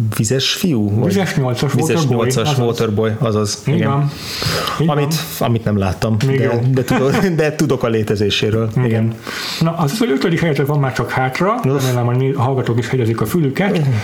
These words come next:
Speaker 2: Ennek a rendezőjéről ma este már beszéltünk.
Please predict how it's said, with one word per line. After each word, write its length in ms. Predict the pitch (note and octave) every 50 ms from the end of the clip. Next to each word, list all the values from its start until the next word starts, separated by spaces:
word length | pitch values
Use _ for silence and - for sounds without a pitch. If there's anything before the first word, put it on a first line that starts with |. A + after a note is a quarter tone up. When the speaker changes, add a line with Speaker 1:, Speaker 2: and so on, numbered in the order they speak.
| - - -
Speaker 2:
Ennek 260 | - D#3+ E3 E3+ C#3 C3
a 60 | B2+
rendezőjéről 1000 | D3+ F3+ F#3+ F3 D#3+ D#3 C#3 C3 C#3 C3+ C3 B2 B2 B2 C3+ D#3 D#3+ D#3+ E3+ D#3+ D#3
ma 180 | D#3 E3+ E3+
este 280 | D3+ D3 C#3+ - - C#3+
már 180 | B2+ B2 B2
beszéltünk. 720 | A#2 B2 A#2 - A#2 A2 G#2+ G#2+ G#2+ - G2 F2+ F2 - -